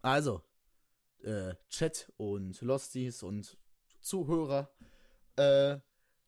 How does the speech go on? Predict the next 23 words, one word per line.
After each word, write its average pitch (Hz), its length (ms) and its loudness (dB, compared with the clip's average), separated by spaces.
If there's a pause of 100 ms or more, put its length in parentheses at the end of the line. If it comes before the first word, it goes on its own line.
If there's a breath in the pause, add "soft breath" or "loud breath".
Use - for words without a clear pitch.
(800)
eure 208 260 0
Meinung 170 320 -4
würde 117 160 -4
ich 110 100 -12
gerne 117 180 -4
mal 113 180 -6
wissen 139 260 -10
zu 156 140 -12
dem 127 140 -8
Thema. 139 340 -6
Wer 120 100 -4
vielleicht 127 340 -8
bei 123 100 -2
Kommunen, 185 840 -6
Städten, 160 540 -8
Kreisen 135 460 -6
et - 120 -16
cetera 113 320 -12
arbeitet, 143 500 -8
wird 135 140 -8
es 120 120 -12
wahrscheinlich 110 420 -6
kennen, 165 280 -4